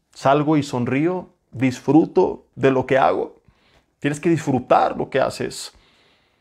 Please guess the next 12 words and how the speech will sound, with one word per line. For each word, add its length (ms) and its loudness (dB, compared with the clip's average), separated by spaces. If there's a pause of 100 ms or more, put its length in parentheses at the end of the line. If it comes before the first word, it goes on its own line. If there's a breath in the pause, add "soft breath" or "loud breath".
(360)
si 120 -2
el 60 4
Señor 320 2
habita 240 0
en 120 -8
ti, 180 -10 (540)
o 100 -4
todo 160 4
el 100 2
tiempo 240 -2
hay 80 -2
quebranto. 480 -4